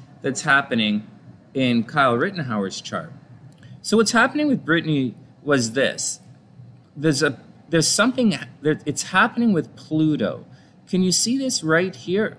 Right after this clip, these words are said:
Britney's not done with it. So transiting Pluto right here is causing a lot of problems for Britney Spears.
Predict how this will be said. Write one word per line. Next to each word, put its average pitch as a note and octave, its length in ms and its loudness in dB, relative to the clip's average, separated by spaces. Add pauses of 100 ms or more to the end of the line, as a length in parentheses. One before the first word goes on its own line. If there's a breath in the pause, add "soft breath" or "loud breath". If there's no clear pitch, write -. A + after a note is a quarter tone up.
Britney's A3 540 0
not C#3 440 2
done B2+ 300 0
with E2 180 -8
it. C2+ 160 -14 (840 loud breath)
So E3 120 2
transiting A3 840 2
Pluto B2 600 -2
right F#3+ 440 0
here B2+ 640 -8
is - 140 -8
causing D3+ 480 -2
a A2+ 40 2
lot C#3+ 600 2
of C#3+ 100 -6
problems G#2 440 -2
for G#2 100 -8
Britney G2+ 380 -8
Spears. - 440 -14